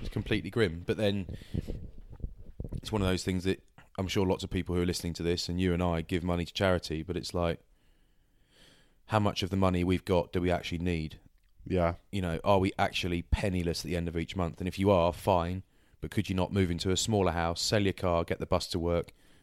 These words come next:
Speaker 1: and give the rest to charity? I'm not excusing it. I'm just saying we could all do more. It's not. It's easy to blame Big Pharma and blame Donald Trump, and it's like, well, actually, we could all do a bit more.
Speaker 2: Um, yeah, there's some other issues I've got this week as well. Um, now, I sold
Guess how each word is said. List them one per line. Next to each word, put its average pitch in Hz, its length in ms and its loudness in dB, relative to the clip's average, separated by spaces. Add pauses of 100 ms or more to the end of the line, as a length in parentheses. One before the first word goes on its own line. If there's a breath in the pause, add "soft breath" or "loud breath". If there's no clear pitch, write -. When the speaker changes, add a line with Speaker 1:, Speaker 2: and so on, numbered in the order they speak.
Speaker 1:
and 87 100 -8
give 90 120 2
the 90 80 2
rest 85 200 2
to 104 60 -10
charity? 90 460 2
I'm 98 80 -2
not 98 160 0
excusing 92 540 4
it. 76 160 -4
I'm 92 100 -6
just 85 120 -6
saying 85 180 0
we 90 100 4
could 87 140 -4
all 87 240 6
do 80 180 2
more. 80 320 -2
It's - 120 -10
not. 90 100 -2 (600 loud breath)
It's - 140 -8
easy 110 220 6
to 95 80 6
blame 95 420 4
Big 101 140 4
Pharma 92 560 4
and 87 120 -4
blame 92 280 2
Donald 90 280 0
Trump, 82 360 0
and 85 80 -4
it's - 160 -10
like, 92 160 0
well, 85 100 0
actually, 80 380 -2
we 80 120 -4
could 80 120 -8
all 80 100 -2
do 76 140 -4
a - 20 -4
bit - 180 -6
more. 73 240 -8
Speaker 2:
Um, 113 320 10
yeah, 110 360 10
there's 131 200 8
some 143 120 6
other 123 200 12
issues 95 300 6
I've 87 140 2
got 82 160 2
this 82 180 -4
week 87 180 2
as 90 120 2
well. 87 260 4 (320)
Um, 107 420 2
now, 110 300 4
I 127 160 4
sold 90 640 2